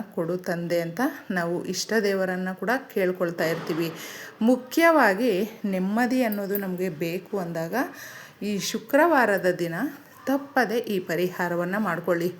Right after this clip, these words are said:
ಎಲ್ಲ ರೀತಿಯ ಕಷ್ಟಗಳು ಅನ್ನೋದು ಸುಟ್ಟು ಬೂದಿಯಾಗುವಂಥದ್ದು.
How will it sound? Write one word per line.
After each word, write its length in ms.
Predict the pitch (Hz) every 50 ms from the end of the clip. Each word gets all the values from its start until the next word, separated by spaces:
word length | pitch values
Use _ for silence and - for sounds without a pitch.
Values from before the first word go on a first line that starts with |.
| - - - - - - - - - -
ಎಲ್ಲ 520 | 185 180 196 208 196 202 214 226 240 247 262 262 269 269
ರೀತಿಯ 500 | 262 262 247 226 220 226 - 202 190 170 - - - - - - - - - - - - - - - - -
ಕಷ್ಟಗಳು 880 | - 196 196 - - - - - 220 220 220 208 202 190 - - - - - -
ಅನ್ನೋದು 680 | 214 190 180 180 175 175 262 254 - 170 190 208 - - - - - - - - - - - -
ಸುಟ್ಟು 520 | - - 262 277 269 277 - - 320 294
ಬೂದಿಯಾಗುವಂಥದ್ದು. 1400 | 208 170 180 190 190 180 196 190 185 180 170 170 175 170 165 165 165 165 175 165 151 151 156 165 - - -